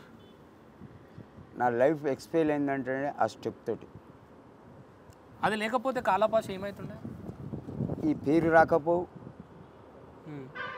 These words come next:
Speaker 1: ఈ అభిమానులు ఉండకపోవు.
Speaker 2: హ్మ్.
Speaker 1: నేను ఫ్లైట్ ఎక్కి మస్కట్కో దుబాయ్కో పోతున్నాను.
Speaker 2: హ్మ్.
Speaker 1: అదొక్క తప్పు చేసిన నేను.
Speaker 2: హ్మ్.
Speaker 1: ఇవాటి దినం
Speaker 2: హ్మ్.
Speaker 1: నాకు ఇంతమంది అభిమానులు ఉన్నా
Speaker 2: హ్మ్.
Speaker 1: నా మనసులో తృప్తిలే.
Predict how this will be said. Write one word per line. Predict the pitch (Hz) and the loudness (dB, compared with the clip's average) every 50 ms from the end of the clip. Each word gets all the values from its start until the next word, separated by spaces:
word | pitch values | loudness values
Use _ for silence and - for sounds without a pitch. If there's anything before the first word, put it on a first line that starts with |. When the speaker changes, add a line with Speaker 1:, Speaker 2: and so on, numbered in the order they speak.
| - 131 | -4 0
Speaker 1:
ఈ | 131 | 2
అభిమానులు | 127 120 113 143 143 151 151 156 151 147 135 | 2 2 2 2 4 4 4 4 4 2 2
ఉండకపోవు. | 131 127 120 110 104 - 85 78 - - - | 2 2 2 0 -2 -4 -6 -10 -12 -14 -14
Speaker 2:
హ్మ్. | 156 151 143 135 113 | -14 -12 -10 -8 -6
Speaker 1:
నేను | 117 120 - - - - - - - - - - - - - - - | -6 -6 -6 -8 -12 -14 -14 -14 -14 -14 -16 -20 -20 -20 -20 -10 -2
ఫ్లైట్ | 107 113 127 143 120 | 2 2 4 4 2
ఎక్కి | 151 147 - - | 0 -2 -2 -2
మస్కట్కో | 147 135 120 113 - - - 113 117 - 147 131 | -2 0 0 -2 -2 -2 -4 -4 -2 -2 -6 -4
దుబాయ్కో | 120 120 117 120 120 117 - 113 | -4 -4 -2 -2 -2 -2 -4 -6
పోతున్నాను. | 101 101 101 98 101 98 90 78 76 71 - - - - - - - - 156 | -6 -6 -6 -6 -8 -10 -10 -10 -10 -12 -12 -14 -16 -16 -16 -16 -16 -16 -14
Speaker 2:
హ్మ్. | 143 139 131 123 123 123 - - - - - - - - - - - - - | -14 -14 -14 -14 -16 -20 -20 -20 -20 -20 -20 -20 -20 -20 -20 -20 -20 -16 -14
Speaker 1:
అదొక్క | - 90 95 - - | -10 -10 -8 -6 -6
తప్పు | 113 - 113 - - 127 | -6 -6 -6 -10 -10 -10
చేసిన | 120 123 123 110 - 95 | -8 -8 -8 -8 -8 -12
నేను. | 82 - - - - - - - - | -12 -12 -14 -16 -16 -16 -16 -14 -14
Speaker 2:
హ్మ్. | 143 131 127 - - - - - - - - - - - - - - - - - - - - - 127 135 | -12 -12 -14 -14 -18 -20 -18 -18 -18 -18 -18 -20 -20 -18 -16 -16 -16 -16 -16 -20 -20 -16 -10 -8 -2 6
Speaker 1:
ఇవాటి | 135 175 180 175 175 | 12 12 12 12 10
దినం | 160 143 165 180 196 196 180 165 160 170 - - - - - - - - - - - - | 4 4 4 6 6 6 6 4 2 0 -6 -12 -20 -20 -20 -20 -20 -20 -20 -20 -18 -16
Speaker 2:
హ్మ్. | 151 147 139 127 - - - - - - - - - - 160 | -14 -14 -14 -16 -18 -20 -20 -20 -20 -20 -20 -16 -8 -2 -2
Speaker 1:
నాకు | 165 160 170 | 0 2 0
ఇంతమంది | 165 165 - 208 208 208 208 202 190 | 2 6 6 6 8 8 6 8 8
అభిమానులు | 160 151 156 170 185 185 185 180 170 | 8 8 8 4 6 6 6 6 4
ఉన్నా | 160 139 127 117 117 127 156 - - | 2 2 0 0 -2 -2 -4 -8 -12
Speaker 2:
హ్మ్. | 147 143 131 120 120 - - - - - - - - - - - - - - - - - - - | -12 -12 -12 -14 -16 -18 -20 -20 -20 -20 -20 -20 -20 -20 -20 -20 -20 -20 -20 -20 -20 -18 -10 -4
Speaker 1:
నా | - 135 | -2 0
మనసులో | 131 127 135 143 - 160 170 165 | 2 2 0 0 0 2 0 0
తృప్తిలే. | 170 139 135 123 - 156 151 151 151 131 | 0 -2 -6 -4 -2 0 2 4 2 2